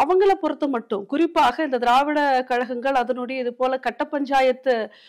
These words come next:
கூட்டணிகளை பொறுத்த மட்டும், இந்த தமிழக மக்களே தவளைகள் தான், கிணற்று தவளைகள் தான். இதை தாண்டி அதை யோசிக்கவோ சிந்திக்கவோ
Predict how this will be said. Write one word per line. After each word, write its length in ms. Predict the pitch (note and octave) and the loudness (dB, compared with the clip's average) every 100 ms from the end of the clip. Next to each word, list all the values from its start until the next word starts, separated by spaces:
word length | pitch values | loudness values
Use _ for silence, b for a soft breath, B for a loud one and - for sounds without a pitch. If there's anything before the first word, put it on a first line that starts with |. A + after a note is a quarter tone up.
| B _ | B _
கூட்டணிகளை 600 | C#4 D#4+ E4+ D#4+ D#4 D#4 | -2 2 4 4 2 0
பொறுத்த 380 | D4 A#3 B3 C#4 | -2 -6 -4 -4
மட்டும், 480 | A#3 G3+ G3+ G3 D4 - B B | -4 -4 -4 -2 -2 -2 B B
இந்த 180 | D#4+ F4+ | 0 2
தமிழக 520 | E4 F4 A4+ A4+ F#4+ | 2 4 2 2 2
மக்களே 520 | D#4+ D#4 G#4 F#4+ C4+ D#4 A#4 - _ _ - | 2 2 4 4 4 2 0 -4 _ _ 2
தவளைகள் 520 | F#4 A#4+ B4 E4 C4+ | 4 6 6 4 2
தான், 180 | G3 - _ _ | -2 -12 _ _
கிணற்று 460 | D#4+ F#4 C5+ - G4 | 2 4 4 2 2
தவளைகள் 460 | C#4 B3 A3+ G3 | 2 0 -2 -6
தான். 160 | G3 - | -6 -8
இதை 200 | A#3+ D4+ | -4 -2
தாண்டி 540 | D4+ D#4+ G4+ B4 A4 G#4 D5 - | 2 4 4 4 0 -2 -4 -8
அதை 500 | - C4+ C4+ C#4+ C4 | -2 -2 0 0 0
யோசிக்கவோ 580 | D4+ G4 G4 F#4+ F4 F#4+ G#4+ | 0 0 -2 -2 0 0 0
சிந்திக்கவோ 560 | E4+ F#4+ G4 F4 E4 | 0 2 2 0 0